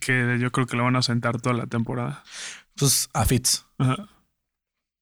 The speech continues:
Speaker 1: Porque sí sigue muy lastimada
Speaker 2: Pues,
Speaker 1: la
Speaker 2: doscientas cincuenta y seis yardas, un touchdown, sin intercepciones, en veintiséis para treinta y dos. Estuvo bien.
Speaker 1: ¿Quién se te hace mejor, él o Baker Mayfield?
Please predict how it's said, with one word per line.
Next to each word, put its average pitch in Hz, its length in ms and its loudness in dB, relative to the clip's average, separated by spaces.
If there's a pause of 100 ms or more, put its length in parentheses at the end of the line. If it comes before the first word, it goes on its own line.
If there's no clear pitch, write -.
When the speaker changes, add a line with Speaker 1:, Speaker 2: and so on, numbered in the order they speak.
(200)
Speaker 1:
Porque 127 180 0
sí - 160 2
sigue 123 260 2
muy 120 320 2
lastimada 120 600 -2
Speaker 2:
Pues, - 220 2
Speaker 1:
la - 140 -20 (120)
Speaker 2:
doscientas 185 500 4
cincuenta 131 320 4
y 123 60 4
seis 147 240 4
yardas, 165 500 4
un 147 180 4
touchdown, 143 600 2
sin 151 240 4
intercepciones, 131 840 2 (380)
en 110 480 4
veintiséis 120 560 4
para 139 380 2
treinta 104 420 2
y 104 60 2
dos. 131 180 -2
Estuvo 156 280 2
bien. 160 340 0
Speaker 1:
¿Quién 147 140 4
se 143 120 4
te 143 80 4
hace 131 140 6
mejor, 127 340 2
él 127 160 2
o 131 100 2
Baker 123 280 0
Mayfield? 117 420 -2